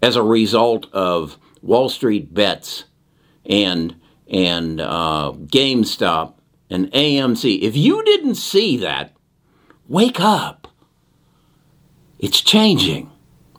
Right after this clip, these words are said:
It's no longer a place for the elite. Nita told me the other day that we're, next year we might be invol-, invited to this gala, and, uh, I'm going to have to wear a tux. Why? Because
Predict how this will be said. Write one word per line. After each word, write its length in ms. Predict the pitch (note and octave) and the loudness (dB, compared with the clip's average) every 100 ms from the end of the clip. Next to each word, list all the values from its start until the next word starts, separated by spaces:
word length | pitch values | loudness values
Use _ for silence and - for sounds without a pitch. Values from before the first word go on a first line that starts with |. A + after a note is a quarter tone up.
| - | -4
It's 200 | A#2 - | 0 2
no 280 | B2 F#3+ A3 | 4 4 6
longer 800 | G3 D#3 E3 D3+ C3+ A2+ G2+ - _ _ _ | 6 6 4 4 0 -4 -6 -10 _ _ _
a 60 | - | -20
place 460 | - D3 C#3+ C3 - | -2 2 2 0 -4
for 240 | B2+ A#2 | -6 -4
the 260 | A2+ G#2 G#2 | -2 0 0
elite. 560 | G2 C3+ A2+ - - _ _ _ _ _ _ _ _ _ _ _ _ - | 0 0 0 -4 -18 _ _ _ _ _ _ _ _ _ _ _ _ 2
Nita 320 | F3+ A3+ - | 4 6 4
told 280 | G3 F3 D3 | 4 4 4
me 160 | C#3+ B2 | 4 6
the 180 | A#2+ | 4
other 160 | A#2 G#2 | 4 2
day 420 | G#2 B2 G2 F2+ | 2 2 2 -2
that 160 | G2+ G#2+ | -4 -4
we're, 320 | D#3 C#3+ - - - | 0 0 -2 -14 -4
next 240 | D#3 D#3+ F3 | 0 0 0
year 260 | D#3+ D3 | 0 0
we 140 | C3+ C#3 | -2 -2
might 280 | C3 B2 | -4 -6
be 120 | G#2+ A2 | -6 -8
invol-, 480 | F2+ F#2 A#2 A2+ | -6 -2 0 0
invited 420 | G#2+ A#2 A2+ G2 D#2 | -2 -2 -2 -4 -8
to 80 | G2 | -8
this 240 | F#2+ - | -8 -6
gala, 540 | - B2 A2 E2+ A#1 - _ _ - | 0 0 0 -4 -10 -16 _ _ -6
and, 340 | G2+ G#2 G2 | -2 -2 0
uh, 280 | G2+ F#2+ G2+ | 0 0 0
I'm 180 | D#3 D3 | 2 2
going 160 | B2+ | 0
to 60 | A#2 | 0
have 180 | A2+ - | -2 -4
to 100 | A#2 | -4
wear 220 | A#2+ G#2+ | -2 -2
a 60 | |
tux. 580 | - - E2+ A1+ - - _ _ | -4 -2 -2 -4 -14 -20 _ _
Why? 560 | C4 C#4+ A#3+ A2 - - _ _ _ _ _ _ - | 2 2 2 -4 -12 -20 _ _ _ _ _ _ -2
Because 640 | D#3+ F3 - D3+ D3+ C#3+ | 0 2 2 2 0 -4